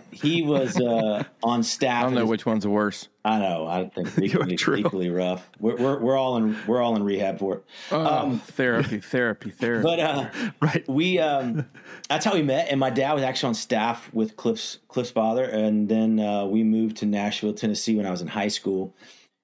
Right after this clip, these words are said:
Speaker 1: And, uh, I started singing with my dad. We kind of formed a gospel singing group, if you will, called Aaron Jeffrey. And wh-, when Cliff and his band Caveman's Call were singing in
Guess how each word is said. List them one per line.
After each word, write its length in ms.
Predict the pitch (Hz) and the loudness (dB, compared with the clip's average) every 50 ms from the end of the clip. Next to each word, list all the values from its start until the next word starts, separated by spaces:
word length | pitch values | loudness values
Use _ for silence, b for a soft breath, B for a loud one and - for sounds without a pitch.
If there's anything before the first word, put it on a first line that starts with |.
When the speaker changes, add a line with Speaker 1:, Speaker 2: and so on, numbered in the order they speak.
| _ _ _ - | _ _ _ -2
Speaker 1:
And, 480 | 120 120 120 120 120 120 120 120 117 117 | 0 0 2 0 0 0 2 2 2 2
uh, 300 | 123 120 120 120 120 120 | 2 2 2 0 0 0
I 120 | 127 131 | 0 -2
started 240 | 123 - 151 143 135 | 0 0 -2 -2 0
singing 200 | - 151 156 160 | 0 0 0 0
with 80 | 147 | 0
my 80 | 127 104 | 0 0
dad. 320 | 95 92 87 85 80 76 | 0 -2 -2 -4 -4 -2
We 120 | 95 113 110 | 0 0 0
kind 180 | - - 127 113 | 0 -2 -4 -2
of 80 | 110 | -2
formed 180 | - 120 117 110 | 0 0 2 2
a 40 | 110 | 2
gospel 440 | 101 104 117 110 110 110 - - 107 | 2 2 2 2 0 0 -2 -6 -6
singing 260 | - - 113 110 107 | -2 0 0 2 2
group, 200 | 104 107 101 104 | 2 2 0 -2
if 140 | 98 - 110 | -2 0 0
you 80 | 110 | 2
will, 200 | 104 107 107 110 | 2 2 2 0
called 200 | 107 - 104 98 - | 0 -2 -2 -2 0
Aaron 260 | 104 107 104 98 95 | 0 0 0 0 -2
Jeffrey. 640 | 90 101 101 104 104 - 113 113 110 110 107 - - - | -2 -2 -2 -2 -2 0 0 2 2 0 -2 -4 -10 -8
And 440 | - 98 98 95 92 95 98 104 - - - | -6 -4 -2 -2 -2 -2 -4 -6 -8 -10 -6
wh-, 240 | 101 101 104 107 107 | -2 0 0 2 2
when 220 | 107 107 107 107 | 2 2 2 2
Cliff 360 | 110 - - 127 127 127 - | 0 0 0 0 0 0 -2
and 80 | 120 107 | -2 -2
his 200 | 110 127 135 117 | 0 0 -2 0
band 260 | 107 120 120 120 110 | 0 0 0 0 0
Caveman's 320 | 110 127 117 113 113 110 107 | 0 0 2 2 2 0 0
Call 260 | - 135 123 120 120 | 0 0 0 0 0
were 120 | 120 110 | 0 -2
singing 260 | 107 - 120 117 117 | -2 0 0 2 2
in 240 | 110 107 101 95 92 | 2 2 0 -2 -6